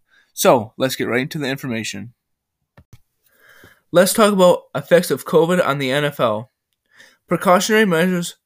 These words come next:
have led N F L teams to allow only ten percent or no fans at all to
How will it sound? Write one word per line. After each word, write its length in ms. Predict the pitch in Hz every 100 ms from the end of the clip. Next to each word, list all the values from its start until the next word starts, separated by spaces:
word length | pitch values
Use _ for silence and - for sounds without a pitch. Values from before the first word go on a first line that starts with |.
| _
have 180 | - 143
led 220 | 151 147
N 140 | - 160
F 100 | 190
L 120 | 185
teams 260 | 185 156 -
to 80 |
allow 240 | 151 139 -
only 220 | 147 151
ten 260 | 143 180 180
percent 420 | 196 - 190 - _
or 120 | 139
no 200 | 151 165
fans 260 | 175 156 151
at 60 | 151
all 320 | 147 135 - -
to 220 | 185